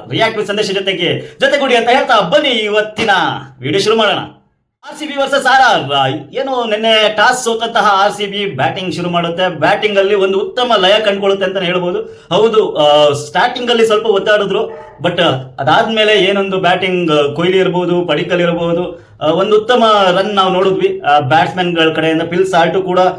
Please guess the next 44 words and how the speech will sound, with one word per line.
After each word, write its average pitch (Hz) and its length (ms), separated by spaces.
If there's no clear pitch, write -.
ಒಂದು 160 180
ಇಪ್ಪತ್ಮೂರು 190 440
ಬಾಲ್ಗೆ 175 260
ಇಪ್ಪತ್ನಾಲ್ಕು 175 460
ರನ್ 175 100
ಹೊಡೆದ್ರು, 170 220
ಅದ್ರಲ್ಲಿ 165 280
ಒಂದು 156 160
ನಾಲ್ಕು 170 200
ಫೋರ್ 180 180
ಇತ್ತು. 175 460
And 160 120
ವಿರಾಟ್ 214 280
ಕೊಹ್ಲಿ 202 460
ನಲವತ್ತೆರಡು 214 540
ಬಾಲ್ಗೆ 202 280
ಎಪ್ಪತ್ತು 196 300
ರನ್ 196 100
ಹೊಡಿತಾರೆ, 180 340
ಎರಡು 160 360
ಸಿಕ್ಸ್, 180 380
ಎಂಟು 156 300
ಫೋರ್ 180 200
ಇರುತ್ತೆ. 170 600
And 196 320
ಪಡಿಕ್ಕಲ್ 226 340
ಕಡೆಯಿಂದನೂ 214 540
ಸಾಕಾದ 196 300
ಒಂದು 190 160
ಆಟ 170 120
ನೋಡಿದ್ವಿ 180 340
ನಿನ್ನೆ. 180 200
ಇಪ್ಪತ್ತೇಳು 185 460
ಬಾಲ್ಗೆ 185 280
ಐವತ್ತು 170 280
ರನ್, 156 440
ಮೂರು 180 160
ಸಿಕ್ಸ್, 170 200
ನಾಲ್ಕು 165 300
ಫೋರ್, 180 160
ಒಂದು 165 220
ಮ್ಯಾಚ್ 180 220
ಕೂರಿಸಿದ 190 340
ತಕ್ಷಣ 170 200